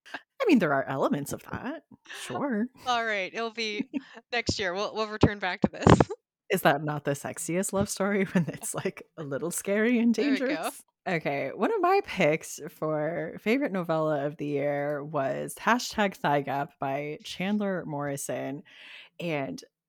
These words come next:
Speaker 1: this was really wild. It was, I mean, it's a, I was gonna say it's a quick read. It's a novella, duh, obviously. But this follows a model living in Los Angeles who goes by Helen Troy.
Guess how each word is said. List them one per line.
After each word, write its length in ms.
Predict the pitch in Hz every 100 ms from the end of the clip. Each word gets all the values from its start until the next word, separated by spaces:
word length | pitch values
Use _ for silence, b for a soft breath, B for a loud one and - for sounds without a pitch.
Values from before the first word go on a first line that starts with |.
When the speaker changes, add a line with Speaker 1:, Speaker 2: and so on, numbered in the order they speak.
| _ - -
Speaker 1:
this 380 | 320 453 - -
was 840 | 196 190 170 160 156 165 175 - _ _ _ _
really 300 | 180 214 427
wild. 440 | 240 147 127 - -
It 40 | 208
was, 180 | 220 -
I 40 | 202
mean, 140 | 190
it's 120 | 175
a, 80 | 196 -
I 40 |
was 80 | 170
gonna 120 | 175
say 100 | 156
it's 100 | 143
a 40 | 135
quick 200 | - -
read. 160 | 117 139
It's 120 | -
a 40 | 160
novella, 460 | 151 - - - -
duh, 220 | 113 156 -
obviously. 560 | 123 156 165 - - 202 B -
But 120 | 180
this 240 | 190 190 -
follows 560 | 170 170 165 160 156 160 160
a 500 | 151 139 131 127 - -
model 500 | 156 135 147 143 143
living 240 | 147 151
in 100 | 151
Los 260 | 151 143 -
Angeles 640 | 123 127 135 135 131 -
who 480 | 170 - 143 147 156 -
goes 320 | 160 135 139
by 240 | - 131 131
Helen 480 | 147 139 131 123 135
Troy. 560 | - - 143 156 202